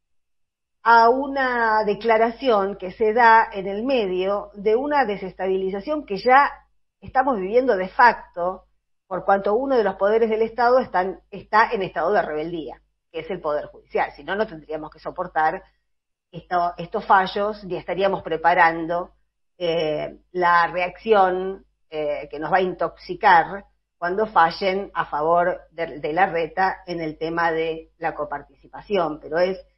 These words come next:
están provocando, están provocando y lo que reciben, está bien que uno evite las provocaciones, pero, digamos, dos cosas, ¿no?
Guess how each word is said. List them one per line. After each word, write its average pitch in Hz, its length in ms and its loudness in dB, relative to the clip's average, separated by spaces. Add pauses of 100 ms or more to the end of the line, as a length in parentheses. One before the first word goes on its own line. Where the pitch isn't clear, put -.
(140)
están 220 260 2
provocando, 208 800 6
están 190 200 -2
provocando 240 640 6
y 226 60 -2
lo 190 120 0
que 190 120 -2
reciben, 233 760 0 (480)
está - 120 -8
bien 320 220 0
que 180 100 -6
uno 175 360 2
evite 175 440 -4
las 160 160 2
provocaciones, 156 1080 -4 (360)
pero, 208 480 2 (440)
digamos, 240 560 -2 (400)
dos 277 240 -4
cosas, 160 460 0
¿no? 220 400 -2